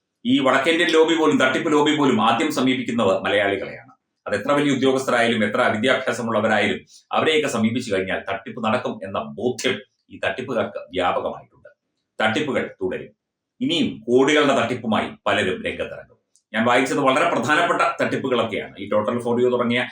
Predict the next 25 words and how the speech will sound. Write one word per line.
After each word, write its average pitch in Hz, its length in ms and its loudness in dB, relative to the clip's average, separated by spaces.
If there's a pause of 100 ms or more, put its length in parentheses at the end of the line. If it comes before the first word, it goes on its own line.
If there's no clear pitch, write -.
(180)
തട്ടിപ്പ് 117 300 0
വേറെ, 123 400 2 (200)
അതുപോലെ 117 460 0
കരുവന്നൂർ 123 440 2
സഹകരണ 120 360 2
ബാങ്കിൽ 117 320 0
പാർട്ടി 131 380 2
നടത്തിയ 143 300 2
തട്ടിപ്പ്, 113 380 -2
ഇതൊക്കെ 113 300 -2 (160)
വേറെ 165 340 2
തട്ടിപ്പുകളുണ്ട്. - 540 -4 (540)
അതിലിപ്പം 107 640 2
സാധാരണക്കാരെ 120 500 2
കുറ്റം 117 220 -2
പറഞ്ഞിട്ട് 113 260 -2
കാര്യമില്ല, 101 440 0
കരുവന്നൂർ 104 560 -2
തട്ടിപ്പ്. - 300 -10 (340)
ഇതൊക്കെ 156 260 0
നമ്മൾ 180 320 2
കൊണ്ട് 180 180 0
തല 143 200 2
വെച്ച് 147 240 2
കൊടുക്കുകയാണ്. 95 560 -6